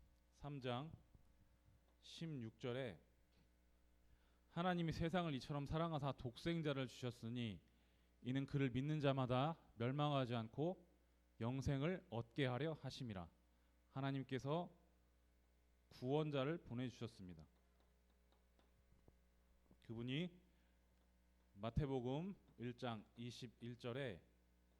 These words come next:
예수님이십니다. "아들을 낳으리니 이름을 예수라 하라. 이는 그가 자기 백성을 그들의 죄에서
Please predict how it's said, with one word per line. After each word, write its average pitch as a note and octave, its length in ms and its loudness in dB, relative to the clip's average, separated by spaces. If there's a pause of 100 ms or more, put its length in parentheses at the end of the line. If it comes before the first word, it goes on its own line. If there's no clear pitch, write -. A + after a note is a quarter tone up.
(640)
예수님이십니다. A2 1000 -6 (1700)
"아들을 D#3+ 380 2
낳으리니 D3 640 4 (140)
이름을 C#3 360 0
예수라 B2 460 2
하라. G2+ 240 -2 (400)
이는 C3+ 240 0
그가 B2+ 220 0
자기 C3 340 -2
백성을 C3+ 540 0 (480)
그들의 C3 380 0
죄에서 B2+ 680 0